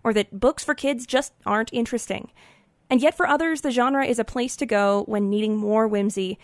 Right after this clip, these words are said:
or when confronting a topic that is simply too dense, vicious, or difficult in adult literature. Think for just a moment about your favorite childhood book. Was it about magical tree houses,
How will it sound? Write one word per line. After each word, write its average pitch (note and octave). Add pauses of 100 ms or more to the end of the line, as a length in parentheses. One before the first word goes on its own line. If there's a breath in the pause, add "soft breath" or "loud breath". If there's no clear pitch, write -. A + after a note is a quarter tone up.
(240 loud breath)
or A3+
when A3+
confronting C4
a D4
topic G3+
that G3
is G3+
simply A#3+
too C#4+
dense, G3+ (300 loud breath)
vicious, G#3
or A3
difficult A3+
in G#3+
adult G3+
literature. F#3+ (600 soft breath)
Think F4
for F#4
just D4+
a B3
moment F#3+
about G3+
your G#3
favorite G#3
childhood F#3+
book. - (520)
Was B3
it A#3+
about G#3
magical G#3
tree A3
houses, A#3+